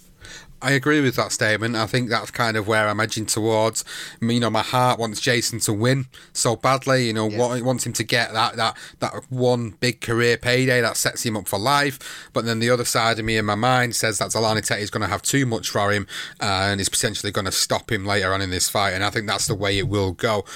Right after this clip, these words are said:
Speaker 1: You know, if Jason wins it, I'll be absolutely over the moon for the lad. I really, really will.
Speaker 2: Ah.
Speaker 1: But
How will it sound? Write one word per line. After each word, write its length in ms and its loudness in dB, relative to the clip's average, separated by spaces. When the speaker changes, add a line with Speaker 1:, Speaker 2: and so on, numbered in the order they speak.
Speaker 1:
You 80 2
know, 100 6
if 100 4
Jason 360 0
wins 220 2
it, 180 2
I'll 160 4
be 80 4
absolutely 400 2
over 180 4
the 80 2
moon 220 2
for 100 0
the 80 2
lad. 240 2
I 40 4
really, 420 4
really 280 4
will. 300 4
Speaker 2:
Ah. 80 -8
Speaker 1:
But 320 4